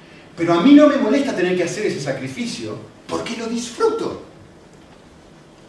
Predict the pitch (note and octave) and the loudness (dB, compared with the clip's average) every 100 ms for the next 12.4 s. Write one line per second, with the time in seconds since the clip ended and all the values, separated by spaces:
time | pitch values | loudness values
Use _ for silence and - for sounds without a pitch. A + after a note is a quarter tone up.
0 | - - - F3+ - D4 C#4+ - A#3+ D4 | -20 -20 -16 -12 4 6 6 4 2 4
1 | C#4+ B3 A3+ C#4 - E4 - - - - | 6 6 4 2 2 2 4 2 -2 -10
2 | - - - - - - - F#3+ D4 D4 | -20 -20 -20 -20 -20 -10 -6 -4 -2 -2
3 | - - - - - - B2 E3 E3+ B3 | -4 -12 -20 -20 -20 -16 0 2 4 2
4 | - G#3 G3 G3 F#3 F#3+ A#3+ G#3+ C4 - | 0 2 2 2 0 4 4 4 0 -2
5 | - - B2+ - - G#3+ G#3+ G#3+ G#3 G#3+ | -12 -10 -4 -2 -2 -4 -4 -4 -4 -4
6 | D4 D#4+ - - - C#4 F3+ F3 - G3 | -4 -4 -4 -6 -6 -4 -2 -2 -4 -4
7 | G3 - - - E3 - D#3 D#3 D#3+ F#3 | -4 -2 -4 -2 -4 -4 -4 -4 -2 0
8 | - - - - - - - - - - | -2 -6 -10 -20 -20 -18 -18 -20 -20 -20
9 | - - C3+ C3 D3+ F#3 A#3 A3 F#3+ F#3+ | -20 -12 -10 -8 -10 -8 -6 -4 -2 -2
10 | A#3+ - - - - D3+ A3 - - - | -4 -6 -12 -18 -6 -2 0 -2 -8 -12
11 | - - - - - - D3 G#3 G#3 B3 | -14 -20 -18 -18 -16 -2 4 4 6 6
12 | C4 C4 - | 4 2 -8